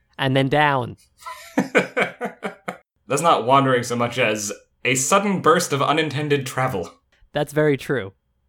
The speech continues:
Speaker 1: Well, Jacob, if someone wanted a guide on their own bursts of unintended travel, where might they go?
Speaker 2: They could find me anywhere they find somebody named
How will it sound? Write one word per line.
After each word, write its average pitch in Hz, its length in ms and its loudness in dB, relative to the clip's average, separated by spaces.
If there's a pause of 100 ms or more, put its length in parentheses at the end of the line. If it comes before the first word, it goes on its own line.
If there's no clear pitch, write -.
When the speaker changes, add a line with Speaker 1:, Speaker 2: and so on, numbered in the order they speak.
(400)
Speaker 1:
Well, 208 200 4
Jacob, 180 400 -4
if 165 160 -4
someone 269 320 -2
wanted 180 380 0
a 131 220 -2
guide 131 420 2
on 123 320 0
their 151 260 2
own 214 260 0
bursts 117 380 -2
of 117 280 -4
unintended 123 600 0
travel, 107 460 -2 (220)
where 269 160 4
might 320 180 2
they 240 120 2
go? 139 360 0 (400)
Speaker 2:
They 120 140 0
could 190 140 0
find 165 300 2
me 139 220 0
anywhere 117 280 -4
they 120 100 -6
find 117 220 -4
somebody 107 280 -4
named 95 240 -4